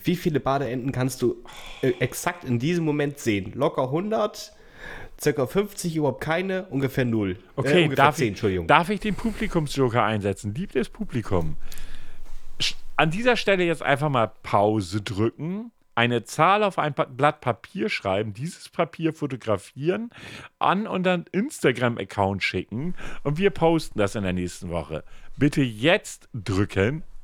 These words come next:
Speaker 2: Pause. So, da sind wir wieder. Null ist die Antwort.
Speaker 1: <laughs> Okay, hab ich auch schon eingegeben. Ich bin schon bei Frage sechs. Wenn du mal baden gehst, mit oder Bade-, äh, mit oder ohne Badeente?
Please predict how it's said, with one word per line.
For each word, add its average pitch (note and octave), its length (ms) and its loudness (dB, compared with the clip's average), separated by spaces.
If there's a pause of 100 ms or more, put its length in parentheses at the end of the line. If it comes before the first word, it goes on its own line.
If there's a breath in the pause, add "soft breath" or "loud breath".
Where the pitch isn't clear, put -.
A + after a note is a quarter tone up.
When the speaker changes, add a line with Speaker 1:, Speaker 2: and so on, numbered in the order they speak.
Speaker 2:
Pause. G#2+ 540 2 (2000 loud breath)
So, A3 200 4
da G3+ 140 8
sind A3+ 200 2
wir F3 140 6
wieder. A#2 280 6
Null A#3 420 6
ist C#3+ 200 2
die C#3 120 6
Antwort. A2+ 520 6 (560)
Speaker 1:
<laughs> - 540 0
Okay, A3 460 0
hab D3+ 140 0
ich E3+ 80 -2
auch F3 80 2
schon E3+ 140 -2
eingegeben. D#3 640 0
Ich - 100 -4
bin C3+ 120 0
schon C#3+ 260 0
bei B2 100 2
Frage A2+ 420 0
sechs. G2+ 400 -2 (600 loud breath)
Wenn D3+ 260 0
du C4 100 -2
mal F3+ 200 0
baden C3 320 0
gehst, F#2+ 400 -4
mit G2+ 380 0
oder G3+ 240 0
Bade-, D3+ 560 -2
äh, - 40 -10
mit - 320 -2
oder F3+ 280 0
ohne B2+ 200 0
Badeente? F2+ 640 -2